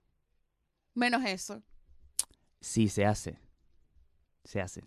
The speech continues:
Speaker 1: Ah, bueno, hay una parte, hay una, una categoría de porno que se llama cream pie, ¿no es?
Speaker 2: Exactamente.
Speaker 1: Exacto.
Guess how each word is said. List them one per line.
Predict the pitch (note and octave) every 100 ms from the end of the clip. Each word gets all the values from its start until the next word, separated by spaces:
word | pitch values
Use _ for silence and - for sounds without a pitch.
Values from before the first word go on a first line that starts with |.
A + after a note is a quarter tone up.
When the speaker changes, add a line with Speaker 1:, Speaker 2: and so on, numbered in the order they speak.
| _ - - _ -
Speaker 1:
Ah, | A3+
bueno, | A#3+ A3
hay | G#3+
una | A3 A3+
parte, | A3+ A#3+
hay | A#3+ G#3 G#3
una, | A3+ G#3+ G#3+
una | A3 A3
categoría | A#3 A3 G3+
de | G3
porno | G#3+ G#3+
que | A#3
se |
llama | G#3 G3
cream | - G#3
pie, | G3+ G3
¿no | F3
es? | A3 B3+
Speaker 2:
Exactamente. | A2+ A2 - F#3+ G2 F2+ -
Speaker 1:
Exacto. | F2 -